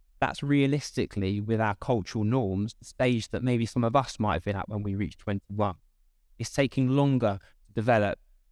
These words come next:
through into adulthood. So we need to be aware of those things. Shrinking nominalism, mental health, and identity. I want to look at three cultural tailwinds, and this is incredible, uh, across the church. There is an increasing openness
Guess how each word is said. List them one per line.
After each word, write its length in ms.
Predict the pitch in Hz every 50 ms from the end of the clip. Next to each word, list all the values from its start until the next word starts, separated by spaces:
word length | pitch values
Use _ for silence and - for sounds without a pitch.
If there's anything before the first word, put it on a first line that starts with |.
| _ -
through 200 | 123 117 110 107
into 500 | 104 107 95 - - 110 107 101 101 104 - _ _ _ _ -
adulthood. 560 | 113 107 104 98 95 101 101 98 90 - - - - _ _ _ _ _ _ _ _ _ _ _ _ _
So 80 | - 110
we 60 | 113
need 100 | 107 92
to 80 | - -
be 80 | 107
aware 300 | 110 107 117 110 107 104
of 80 | 95 -
those 240 | 92 92 95 - -
things. 280 | - 95 90 90 -
Shrinking 360 | - - 185 190 - - 143
nominalism, 640 | 120 107 104 98 98 95 95 95 - 98 92 101 110 - _ _ _ _ _ _ _ _ _
mental 360 | 113 117 135 143 139 - 135
health, 420 | 120 104 98 82 90 - - - _ _ _ _ _ - - -
and 100 | 101 98
identity. 680 | 98 95 98 110 104 104 101 - - - - 90 90 - _ _ _ _ _ _ _ _ _ _ _ _ _ _ _ _ _ _ _ _ _ _ _ -
I 60 | 139
want 80 | 160
to 20 | 165
look 140 | 160 - 165
at 80 | 131
three 400 | - - 151 151 147 143 151 - -
cultural 420 | - 156 143 113 - - 127 113
tailwinds, 720 | - - - 175 170 185 180 180 190 202 208 208 - - _ _ _ _ _ _ _ _ -
and 440 | 143 147 147 147 147 151 151 160 151
this 220 | 170 160 - - -
is 240 | 151 147 139 139 -
incredible, 680 | - 127 127 - - 170 147 139 104 117 117 113 113 -
uh, 180 | - 117 117 107
across 260 | 107 - - 151 135 -
the 100 | - 127
church. 440 | - 151 135 117 107 80 - - -
There 160 | 135 135 143
is 140 | 151 135 139
an 60 | 147
increasing 680 | 139 135 - - - - 196 196 180 - - 170 147 -
openness 680 | - 143 143 127 - - 107 98 95 92 104 - - -